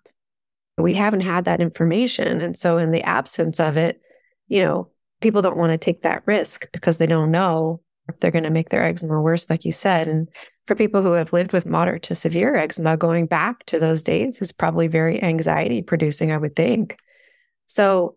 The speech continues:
I wanted to thank you for taking on this research, which I think will now allow patients, parents, and physicians to explore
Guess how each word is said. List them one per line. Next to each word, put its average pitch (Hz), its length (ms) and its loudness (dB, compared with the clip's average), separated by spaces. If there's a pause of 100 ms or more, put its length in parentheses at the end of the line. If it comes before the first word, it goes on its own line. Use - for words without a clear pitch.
(140)
I 190 80 2
wanted 185 400 0
to 175 520 0
thank 196 300 0
you 156 220 -2
for 180 180 0
taking 170 360 2
on 180 220 2
this 165 240 -2
research, 165 480 -2
which 170 300 0
I 175 80 0
think 180 320 0
will 196 420 2
now 170 380 2
allow 175 460 0
patients, 156 680 -4 (100)
parents, 156 520 0 (140)
and 190 360 0
physicians 165 580 -2
to - 120 0
explore 202 800 0